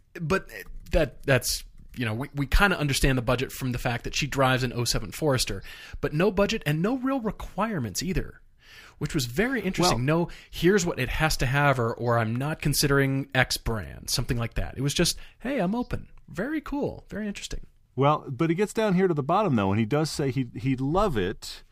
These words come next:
Speaker 2: if, uh, if it could be automatic,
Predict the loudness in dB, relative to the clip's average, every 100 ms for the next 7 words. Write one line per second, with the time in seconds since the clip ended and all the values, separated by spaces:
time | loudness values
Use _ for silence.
0 | -20 -20 _ 0 2 2 0 -2 2 4
1 | 4 0 -2 -2 -4 -4 0 0 2 2
2 | 0 2 2 0 -4 -10